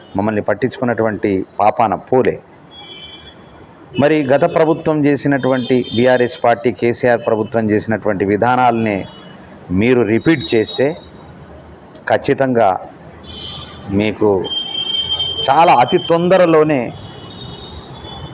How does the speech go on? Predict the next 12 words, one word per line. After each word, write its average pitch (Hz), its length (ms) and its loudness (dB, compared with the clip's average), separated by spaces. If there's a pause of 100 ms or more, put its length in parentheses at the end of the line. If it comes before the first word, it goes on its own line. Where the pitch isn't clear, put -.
(840)
మీకు 113 200 0
చాలా 131 400 2
సమస్యలు 143 840 0
ఖచ్చితంగా 117 460 0
వస్తాయి, 120 360 -2 (1120)
రాకబోదు 110 540 2 (1400)
అని 107 160 2
మరీ 107 240 2
మరీ 117 200 0
చెప్తా 104 340 -2
ఉన్నా 90 180 0
నేను. - 340 -8